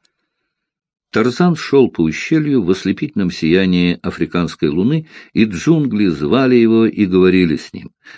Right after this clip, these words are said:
В безмолвии ночи, в пустыне, свободный и одинокий, он жил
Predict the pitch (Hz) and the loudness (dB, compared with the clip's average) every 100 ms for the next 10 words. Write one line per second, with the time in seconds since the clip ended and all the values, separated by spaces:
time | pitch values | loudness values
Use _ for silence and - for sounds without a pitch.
0 | - 85 80 107 95 123 123 123 120 113 | -8 -4 0 0 2 2 2 2 4 4
1 | 123 123 - 98 - 98 - - 123 123 | 2 0 -4 -6 -6 -8 -8 -4 0 2
2 | 107 87 - 80 90 117 95 85 - 82 | 0 -4 -4 -2 0 -2 0 -2 -2 -4
3 | 71 82 113 113 - 87 98 78 110 135 | -2 -2 -2 -2 0 2 2 -2 -2 0
4 | 143 | -2